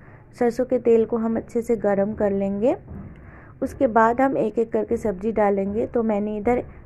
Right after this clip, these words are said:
पहले एक कप, अ, फ्रेंच बीन्स जो होता है ना, उसको डाला है।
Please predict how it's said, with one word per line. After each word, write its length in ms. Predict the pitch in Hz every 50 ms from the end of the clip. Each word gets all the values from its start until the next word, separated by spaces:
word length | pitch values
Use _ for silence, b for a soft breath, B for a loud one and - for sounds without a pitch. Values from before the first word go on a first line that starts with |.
| - -
पहले 260 | 214 214 220 226 233
एक 400 | - - - 240 226 - - - 226
कप, 260 | 226 247 247 - -
अ, 220 | 208 202 196 196
फ्रेंच 420 | 202 196 - 233 233 240 240 226 214
बीन्स 400 | 196 226 226 226 233 226 226 -
जो 120 | 226 220
होता 220 | 214 202 208 220
है 140 | 214 214 226
ना, 120 | 285 339 359 -
उसको 280 | - 220 - - -
डाला 320 | 233 220 202 190 185 190 190
है। 240 | 202 220 254 349